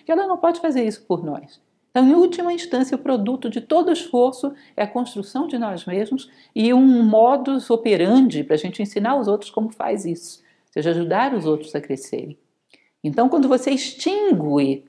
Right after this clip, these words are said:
culpa, não existe mais culpado, existem responsáveis, que no caso sou eu. Eu sou responsável pelo meu crescimento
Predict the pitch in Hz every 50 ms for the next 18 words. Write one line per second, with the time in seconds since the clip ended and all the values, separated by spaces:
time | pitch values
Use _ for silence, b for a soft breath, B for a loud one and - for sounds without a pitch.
0 | _ - - 302 320 339 311 330 - - 151 151 160 190 196 - 262 330 359 349
1 | - 233 202 202 - - 175 170 - 147 139 139 147 147 165 226 226 - 269 -
2 | - 247 - 277 269 262 - - 196 170 143 139 - - - _ B B B B
3 | - 202 190 190 185 196 185 190 208 208 - 254 247 220 151 143 139 - _ _
4 | _ - 202 196 - 254 240 262 - - 214 208 - 254 240 240 233 233 - -
5 | 190 180 180 175 175 156 156 - 160 151 156 190 247 262 - -